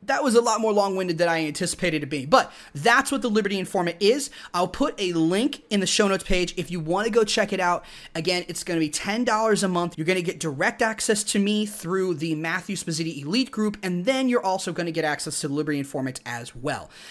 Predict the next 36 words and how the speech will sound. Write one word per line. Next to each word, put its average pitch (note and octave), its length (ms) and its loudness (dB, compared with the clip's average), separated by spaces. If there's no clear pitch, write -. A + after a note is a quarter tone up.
And D#3+ 280 0
I E3 100 0
think, F#3 340 -2
I E3+ 100 0
think G#3 200 -2
this G#3 180 -2
is E3+ 60 -8
gonna E3+ 160 -2
be D3 100 -4
great. C#3 460 -6
It's C#3+ 140 -10
gonna D#3+ 120 -4
be C#3 100 -6
very, D#3 380 0
it's D#3+ 120 -8
gonna D#3+ 140 -6
help D#3 180 -4
out D3 100 -2
a B2 60 -6
lot D3+ 360 -4
of D3+ 60 -8
people, C3+ 400 -8
and D#3 120 0
it's C#3+ 140 -4
gonna E3+ 120 2
be D#3+ 140 0
absolutely C#3 380 -4
amazing. A#2+ 400 -8
So, - 360 6
if G3+ 160 2
you G3 80 -2
guys C4 540 2
are - 180 -4
interested C#4+ 720 0
in B2+ 100 -4
that, G#2 300 -12